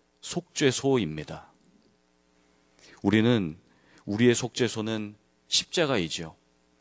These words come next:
십자가에서 몸 찢고 피 흘리실 때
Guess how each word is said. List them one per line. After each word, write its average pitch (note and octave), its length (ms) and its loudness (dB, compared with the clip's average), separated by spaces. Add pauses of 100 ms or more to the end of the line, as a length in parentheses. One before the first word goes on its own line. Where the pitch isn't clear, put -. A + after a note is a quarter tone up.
(380)
십자가에서 C#3 1040 2 (280)
몸 C3+ 220 4
찢고 C#3 640 -2 (400)
피 - 200 -4
흘리실 D#3+ 480 0
때 F2 280 -8